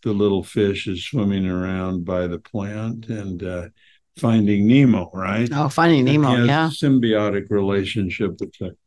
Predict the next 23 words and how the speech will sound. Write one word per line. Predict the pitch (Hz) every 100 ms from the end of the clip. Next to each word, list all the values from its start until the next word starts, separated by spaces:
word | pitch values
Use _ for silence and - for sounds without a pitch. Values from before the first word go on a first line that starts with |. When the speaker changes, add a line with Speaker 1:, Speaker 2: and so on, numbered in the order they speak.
| _ -
Speaker 1:
with | 110 101
the | 220
plant. | - 139 110 107
The |
plant | 131 131
Speaker 2:
Funny. | 135 139
Speaker 1:
protects | 117 139 120 113 -
him, | 120 113 104
and | 92
he | 101 110 104 104 _ _ _ -
he | 131 110
fertilizes | 101 120 107 101 104 101 95 92
the | 92
plant. | 104 120 107 95 92
And | 98
there's | 104 98
all | 113 131 127
kinds | - 117 113 98 92
of |
symbiotic | 85 - 120 101 98 92 95 87 87
relationships | 95 92 92 90 - 90 - 92 -
in | 92 92
nature | 131 175 - 101 92